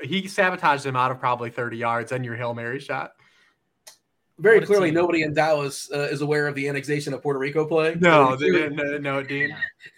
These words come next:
Speaker 2: <laughs> Nobody's watched Little Giants in that Dallas coaching room, apparently. Uh, Ed O'Neill, though, is not coaching on the other side, so he would not fall for any sort of nonsense or tomfoolery.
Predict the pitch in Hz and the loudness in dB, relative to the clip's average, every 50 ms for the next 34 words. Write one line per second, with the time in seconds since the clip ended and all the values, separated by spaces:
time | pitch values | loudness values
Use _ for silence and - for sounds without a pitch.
0 | - - 170 - - - 226 - - - - 214 - - - 202 190 - - 196 | -6 -6 -4 -2 0 2 2 2 2 2 0 0 0 0 -6 -8 -8 -8 -10 -2
1 | 190 170 - 208 214 220 220 196 147 175 196 180 - - - 185 180 180 160 151 | 4 8 10 10 10 10 8 6 4 4 4 4 4 4 2 2 2 2 0 0
2 | 156 127 160 151 143 135 - - - - _ _ - - _ - - 156 - - | -4 -4 -4 -6 -6 -6 -10 -12 -16 -18 _ _ -20 -20 _ -8 -6 -6 -6 -6
3 | - 165 151 - - 165 147 165 175 160 139 - - - 165 156 147 151 160 147 | -6 -6 -6 -4 -2 -2 0 0 0 -2 -4 -8 -6 -2 -2 0 0 -2 -6 -8
4 | 117 127 135 135 135 - - 139 135 139 139 143 139 135 - _ _ _ _ _ | -8 -10 -10 -12 -12 -10 -8 -8 -8 -8 -8 -10 -12 -12 -12 _ _ _ _ _
5 | _ _ _ - 139 139 139 - 170 208 240 240 208 185 180 180 160 151 143 127 | _ _ _ -8 -6 -6 -2 2 4 8 8 8 8 6 4 2 2 0 -2 -4
6 | 131 135 135 127 156 156 143 143 - 156 147 143 147 139 127 127 135 131 131 127 | -6 -6 -6 -4 -4 -4 -4 -2 -2 -2 -2 -2 -4 -8 -10 -10 -8 -8 -6 -8
7 | 120 123 - 151 135 120 117 113 - - 127 135 131 131 139 135 127 - - 147 | -8 -10 -8 -6 -4 -4 -4 -6 -8 -12 -12 -10 -10 -8 -6 -6 -6 -6 -6 -6
8 | 143 139 131 - 139 135 135 131 - 143 127 127 127 131 131 131 131 131 - - | -4 -4 -6 -6 -10 -10 -10 -10 -10 -10 -12 -12 -10 -8 -8 -6 -8 -8 -10 -12
9 | 135 131 - - 127 - - 139 135 135 - 135 135 131 135 131 131 | -14 -14 -14 -18 -14 -10 -8 -8 -8 -8 -10 -12 -10 -8 -8 -10 -10